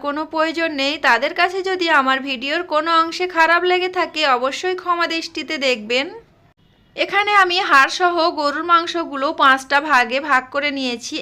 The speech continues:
একটা ভাগ আজকে আমি গুঁড়ি কচু দিয়ে আর পুঁই শাকের ডাঁটা দিয়ে রান্না করব। সেই সাথে আমি শসা দিয়ে, ডাল দিয়ে রান্না করব। আর এই চার, চারটে ভাগ আমি প্যাকেট প্যাকেট করে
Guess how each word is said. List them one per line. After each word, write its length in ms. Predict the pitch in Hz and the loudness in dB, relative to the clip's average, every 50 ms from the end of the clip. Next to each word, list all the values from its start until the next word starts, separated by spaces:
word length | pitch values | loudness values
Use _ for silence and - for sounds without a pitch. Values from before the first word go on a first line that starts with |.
| 247 269 | 2 0
একটা 220 | 269 262 - 320 311 302 302 | 0 0 0 0 0 2 4
ভাগ 160 | 294 262 254 277 - - 254 | 4 4 4 4 4 2 2
আজকে 240 | 247 247 - - - 294 277 | 2 2 -2 -4 0 0 0
আমি 140 | 262 254 277 294 247 | 0 0 -4 -6 -6
গুঁড়ি 220 | 262 277 285 320 349 349 | -6 -6 -4 -4 -4 -2
কচু 260 | 339 330 320 - 302 294 240 233 | -2 -2 -2 -4 -8 -10 -8 -8
দিয়ে 180 | 247 240 247 285 339 - - 247 | -4 -2 -2 -2 0 2 4 4
আর 80 | 247 247 247 | 2 2 -2
পুঁই 160 | - 277 311 359 - | -6 -10 -8 -6 -6
শাকের 300 | 370 359 359 349 330 320 254 | -6 -4 -4 -4 -4 0 2
ডাঁটা 260 | 269 247 247 247 277 269 233 | 2 2 2 0 -2 -4 -4
দিয়ে 140 | 262 269 277 262 247 | -4 -4 -2 2 2
রান্না 280 | 226 233 240 247 254 254 247 | 2 2 0 -2 -2 -2 -2
করব। 220 | 233 226 220 214 233 277 359 370 - - - - - - - | -2 -4 -4 -4 -4 -4 -4 -6 -8 -16 -20 -20 -18 -8 -4
সেই 160 | 311 320 349 359 | -2 -2 0 0
সাথে 240 | 381 370 370 359 359 359 - - 269 | 0 0 0 0 0 2 2 2 2
আমি 160 | 254 262 277 269 - | 2 0 -4 -6 -4
শসা 320 | - 285 269 294 294 339 330 - 302 | -2 -2 -2 0 -2 -2 -4 -4 -4
দিয়ে, 140 | 277 277 285 285 247 254 | -6 -6 -6 -2 0 2
ডাল 180 | 240 233 240 247 247 | 4 4 4 2 -2
দিয়ে 140 | 262 254 262 247 247 | -4 -4 -2 0 2
রান্না 300 | 220 226 226 226 240 240 233 233 | 2 2 2 0 -4 -4 -2 -2
করব। 200 | 233 220 214 208 254 320 415 403 - - - - - - 262 | -4 -4 -2 -2 -2 -2 -2 -4 -10 -18 -20 -4 0 4 4
আর 80 | 262 262 254 - 269 | 4 4 2 0 0
এই 80 | 277 302 285 - | 0 -2 -2 0
চার, 160 | 311 269 269 254 262 - - 285 | 2 2 2 0 -2 -4 0 2
চারটে 300 | 269 262 262 262 - 294 302 285 | 2 2 2 0 -4 -6 -2 2
ভাগ 180 | 254 240 247 269 269 - 240 | 4 4 4 4 2 0 -2
আমি 140 | 233 254 277 262 269 | -2 -4 -6 -4 -2
প্যাকেট 300 | 262 262 262 330 330 339 - | -2 -2 -2 -4 -8 -6 -6
প্যাকেট 260 | 311 285 285 277 269 - - | -6 -6 -6 -8 -10 -8 -6
করে 160 | 254 240 269 | -4 -4 -4